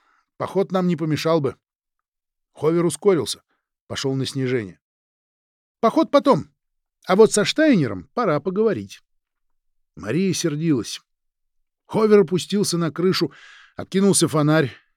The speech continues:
Из машины показался Уистлер. «Ха, все понятно», — брезгливо сощурилась Мария. «Как могло быть иначе? Кто бы сомневался?»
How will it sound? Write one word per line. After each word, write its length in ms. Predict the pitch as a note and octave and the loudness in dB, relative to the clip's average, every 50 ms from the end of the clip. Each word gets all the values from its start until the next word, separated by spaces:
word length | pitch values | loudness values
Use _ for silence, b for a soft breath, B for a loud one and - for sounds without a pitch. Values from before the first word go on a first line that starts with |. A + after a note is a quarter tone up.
| _ - | _ -14
Из 140 | G#2 F#2+ | -12 -10
машины 420 | F#2 G#2 G2+ - - F#3 F#3 F3+ E3 | -10 -10 -8 -4 -2 0 0 0 -2
показался 640 | D3 C#3+ - - B2+ A2+ G#2+ C3 C#3 C3 - - C#3+ | -4 -8 -10 -8 -8 -6 -4 -4 -4 -4 -4 -4 -4
Уистлер. 560 | B2+ A#2 A2+ G2+ F#2+ - - - F2+ - - _ _ _ _ _ _ _ _ _ _ _ _ _ _ - | -4 -4 -4 -6 -8 -8 -10 -10 -14 -18 -18 _ _ _ _ _ _ _ _ _ _ _ _ _ _ -6
«Ха, 220 | - - G#3+ B B B B B B B B B B B B B | -2 -2 -2 B B B B B B B B B B B B B
все 520 | - - - - - - C4 F4+ G4 G4+ | -10 -8 -6 -4 0 2 4 6 6 6
понятно», — 960 | G4 - C4+ B3+ A#3+ A3+ G#3 G#3 G#3 G3 F#3+ F3+ D#3+ D#3 - C3+ A#2+ G2+ F#2+ B B - | 6 4 4 2 4 4 2 2 2 2 2 2 0 0 -4 -8 -8 -8 -8 B B -10
брезгливо 540 | A#2 C3 C#3+ C3+ B2 A#2 C3 D3 C#3+ C3 C3 | -4 -2 -2 -2 -2 -2 0 0 2 2 0
сощурилась 680 | - - C3+ A#2 - - D3 C#3 C3 B2+ B2+ A#2+ - - | -2 -2 -4 -4 -2 0 0 2 2 2 0 0 -2 -4
Мария. 400 | B2 B2 B2 A#2 A#2 A2 G2 - _ _ _ _ _ _ _ _ _ _ _ _ _ _ _ _ _ | -4 -2 -2 -2 -2 -4 -6 -10 _ _ _ _ _ _ _ _ _ _ _ _ _ _ _ _ _
«Как 240 | - D#4 D4+ - | 2 2 2 4
могло 360 | G3+ G#3+ A#3 G#3 F#3+ A3 A3+ A3 | 2 0 0 0 2 2 4 4
быть 200 | G3 F#3 - F#3+ | 4 4 4 2
иначе? 380 | F3+ F#3 F#3 E3 - - - - _ _ _ _ _ _ _ B B B B B B B B B B | 2 2 2 0 0 -2 -6 -10 _ _ _ _ _ _ _ B B B B B B B B B B
Кто 260 | - - - - F#4 | -14 -2 2 4 4
бы 100 | F4+ E4 | 6 6
сомневался?» 580 | - - A#3+ A3+ G#3+ G3+ G3 F3 C#3+ - - G2+ | 4 4 4 6 6 6 6 6 4 0 -4 -8